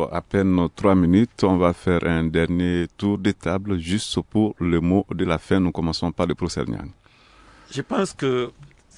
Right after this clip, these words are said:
Speaker 2: pour que la confiance revienne, il faut que demain, les femmes soient à Kidal. Il faut que le gouverneur retourne à Kidal. Il faut que l'administration soit là-bas totalement. Et on saura en ce moment si les choses viennent de Kidal ou ça vient d'ailleurs.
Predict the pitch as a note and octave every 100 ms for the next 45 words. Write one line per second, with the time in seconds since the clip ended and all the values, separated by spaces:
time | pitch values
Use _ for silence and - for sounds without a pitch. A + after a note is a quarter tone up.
0 | - _ _ - B2+ - G2+ - A2+ B2+
1 | A2+ G2 F2+ A2+ A#2 F2+ A2+ - F2 F#2+
2 | G2+ A#2+ - _ _ _ _ G2+ E2+ F#2+
3 | G2+ - G2 F#2+ G#2 A#2 A2 F#2+ - -
4 | - _ _ _ _ _ - _ F#2+ -
5 | G2+ F2 E2 F#2+ G2 F#2+ F#2+ G#2 G2+ G#2
6 | B2+ C3+ A2 _ _ _ _ _ _ _
7 | _ _ _ - A#2 G#2+ G#2 G2+ G#2 G2+
8 | A2+ A2 - - - - G#2+ G2+ A2 A2+
9 | - A#2 C3 D3+ - _ _ _ _ _
10 | _ B2+ B2+ A#2+ C#3 C#3+ C#3 B2+ B2 B2
11 | D3 - _ _ _ _ - - - D3
12 | D#3+ A2+ G#2+ C#3+ B2 B2 C3 A2+ - B2
13 | D3 C3+ C3+ A2+ G#2+ G2 E2+ D2